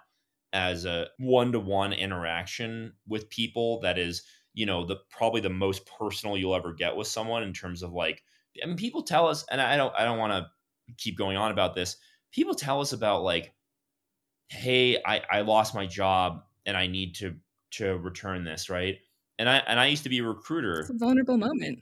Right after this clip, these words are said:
Speaker 2: Yeah.
Speaker 1: Oh, it's a vulnerable moment. And, and, and they
Speaker 2: Yeah.
Speaker 1: think, they think they have to say that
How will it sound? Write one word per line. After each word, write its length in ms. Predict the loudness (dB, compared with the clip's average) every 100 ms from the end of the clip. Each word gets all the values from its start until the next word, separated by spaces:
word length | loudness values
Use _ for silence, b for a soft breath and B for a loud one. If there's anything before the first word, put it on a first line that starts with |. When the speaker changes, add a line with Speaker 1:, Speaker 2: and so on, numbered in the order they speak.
| -8
Speaker 2:
Yeah. 280 | -8 -6 -10 0
Speaker 1:
Oh, 80 | 4
it's 120 | 6
a 40 | 6
vulnerable 520 | 4 6 6 4 4
moment. 400 | 2 0 -2 0
And, 200 | 2 4
and, 160 | 2 4
and 180 | 4
they 60 | 4
Speaker 2:
Yeah. 160 | 4 2
Speaker 1:
think, 240 | 0 0
they 120 | -2
think 480 | -2 2 4 4 2
they 120 | 0
have 300 | 2 0 0
to 80 | -2
say 340 | -2 0 2 2
that 420 | 4 4 2